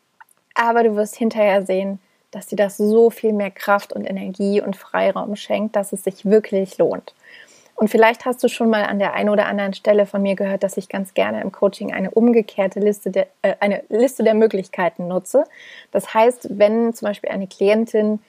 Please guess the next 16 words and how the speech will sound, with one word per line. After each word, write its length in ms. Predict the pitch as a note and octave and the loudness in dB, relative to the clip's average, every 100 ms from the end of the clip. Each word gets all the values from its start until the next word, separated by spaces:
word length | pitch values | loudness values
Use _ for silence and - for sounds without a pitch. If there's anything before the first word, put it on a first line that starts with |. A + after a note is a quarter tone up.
| _ _ _ _ | _ _ _ _
ein 120 | G3+ | -4
neues 220 | G3+ G3+ - | 0 -2 -2
Projekt 440 | - G3+ A#3 - | -4 0 0 -2
starten 420 | - F#3 G#3+ B3+ | -2 2 2 2
möchte, 320 | B3+ B3+ - | 0 0 -4
aber 160 | G#3 G#3 | -2 -2
nicht 160 | G#3 - | -2 -4
so 100 | G3 | -4
genau 320 | G3 G3+ F3+ | -2 -2 -2
weiß, 320 | G3+ G#3+ - | 0 0 0
wie 240 | G3+ A3+ | -2 -2
sie 180 | A#3+ B3+ | -2 -2
eigentlich 460 | - G#3 G#3 G3+ G3+ | 2 2 0 -4 -6
dieses 320 | G#3 F#3+ F#3+ | -8 -8 -12
Projekt 480 | _ - F#3+ F3+ - | _ -2 -2 -4 -6
realisieren 720 | F#3+ F3+ F3+ G3 B3 C4 | -2 -2 -2 0 2 0